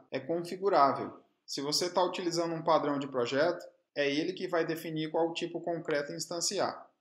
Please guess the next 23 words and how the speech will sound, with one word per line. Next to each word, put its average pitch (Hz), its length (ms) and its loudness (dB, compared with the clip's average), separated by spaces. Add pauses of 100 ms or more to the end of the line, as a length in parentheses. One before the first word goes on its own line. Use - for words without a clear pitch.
(120)
E 135 80 -2
no 170 120 -2
caso 180 300 2
de 180 80 -6
um 185 100 -6
framework 160 540 -2
de 151 100 -6
injeção 147 460 0
de 139 100 -2
dependências, 160 840 -4 (180)
essa 143 300 0
configuração 170 680 0
é 170 120 2
ainda 185 320 0
mais 175 240 0
flexível. 135 720 -2 (240)
Cada 185 240 4
framework 180 540 -4
permite 170 420 -4
uma 175 100 -2
forma 165 380 2
de 160 60 -4
configuração. 131 760 -2